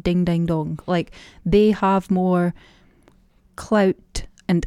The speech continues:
influence. They're able to, and that's just life. It's not fair. I don't necessarily agree, but it's just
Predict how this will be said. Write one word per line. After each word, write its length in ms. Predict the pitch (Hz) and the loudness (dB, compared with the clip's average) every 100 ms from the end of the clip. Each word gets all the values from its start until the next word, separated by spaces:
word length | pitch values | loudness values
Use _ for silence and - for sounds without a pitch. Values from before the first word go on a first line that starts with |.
| - | 0
influence. 880 | 202 202 - 180 151 185 - - - - - | 2 2 2 0 0 -4 -8 -14 -12 -12 -6
They're 180 | 180 | -4
able 280 | 170 180 185 | -2 -4 -6
to, 380 | 185 - 175 165 - - - - _ _ _ _ _ _ _ _ _ _ _ - | -6 -6 -6 -6 -10 -20 -20 -20 _ _ _ _ _ _ _ _ _ _ _ -6
and 160 | - 190 | -2 -2
that's 220 | 202 - | -2 -4
just 380 | 202 185 - - | -4 -4 -8 -8
life. 560 | 175 170 151 - - - - - | -4 -4 -6 -12 -16 -18 -16 -8
It's 280 | - 185 - | -2 -2 -2
not 200 | 202 185 | -4 -6
fair. 500 | - - 214 190 196 - | -8 -2 0 2 0 -2
I 100 | 170 | -6
don't 200 | 185 175 | -4 -2
necessarily 540 | 180 - - 185 175 | -4 -6 -6 -4 -2
agree, 240 | 165 190 185 | -2 -2 -4
but 140 | - | -4
it's 160 | 151 - | -8 -8
just 220 | 180 - | -8 -8